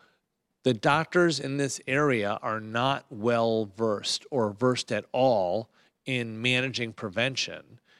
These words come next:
And, uh, we'll talk about that next segment a little bit.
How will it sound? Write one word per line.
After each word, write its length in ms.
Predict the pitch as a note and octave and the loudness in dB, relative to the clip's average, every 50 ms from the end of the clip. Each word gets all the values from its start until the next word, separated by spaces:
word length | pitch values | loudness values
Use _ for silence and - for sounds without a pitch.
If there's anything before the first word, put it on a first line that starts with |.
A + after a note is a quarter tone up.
| _ _ _ _ - | _ _ _ _ -6
And, 480 | C3 A#2+ A2+ A2 G#2+ G#2+ G#2+ A2 G#2+ | -4 -2 -2 -2 -4 -4 -6 -6 -4
uh, 420 | A#2+ A#2 A2+ A2 A2 G#2+ G#2+ G#2 G#2+ | -2 -2 0 0 0 -2 -2 -2 -4
we'll 180 | A2 G#2+ A2+ A#2 | -2 -2 -2 -2
talk 360 | - - - C3 B2+ - - | -2 -2 -2 -2 -2 -2 -4
about 260 | A#2+ A2+ A#2 G#2+ G2+ | -4 -4 -4 -4 -2
that 180 | - A#2 A2+ A2 | -2 -4 -4 -4
next 280 | A2 G2+ G2 - - - | -4 -6 -6 -6 -4 -2
segment 420 | - C3 C3 A#2 A2 G2+ F2+ F2 | -2 -2 -2 -2 -6 -10 -12 -12
a 80 | - G2 | -12 -12
little 220 | G#2 G2+ F#2 F2+ | -10 -10 -10 -10
bit. 320 | F2+ F#2+ F#2+ F#2+ G#2+ - | -8 -8 -6 -6 -6 -8